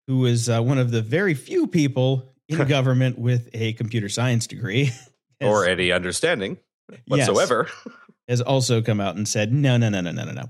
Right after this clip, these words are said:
Speaker 1: Bad idea, bad idea, bad idea. Everybody knows this is a bad idea,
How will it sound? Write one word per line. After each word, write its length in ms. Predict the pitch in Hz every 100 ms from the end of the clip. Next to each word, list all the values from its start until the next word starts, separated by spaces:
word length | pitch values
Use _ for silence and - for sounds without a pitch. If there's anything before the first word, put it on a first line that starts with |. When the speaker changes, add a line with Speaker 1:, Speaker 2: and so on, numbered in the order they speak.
| -
Speaker 1:
Bad 200 | 139 120
idea, 280 | 92 82 -
bad 240 | 120 110 92
idea, 280 | 90 80
bad 240 | 78 85 80
idea. 300 | 80 - -
Everybody 420 | 143 160 127 117
knows 420 | 110 120 156 151 117
this 160 | 113
is 100 | 101
a 40 | 98
bad 260 | 95 92
idea, 520 | 87 87 87 82 95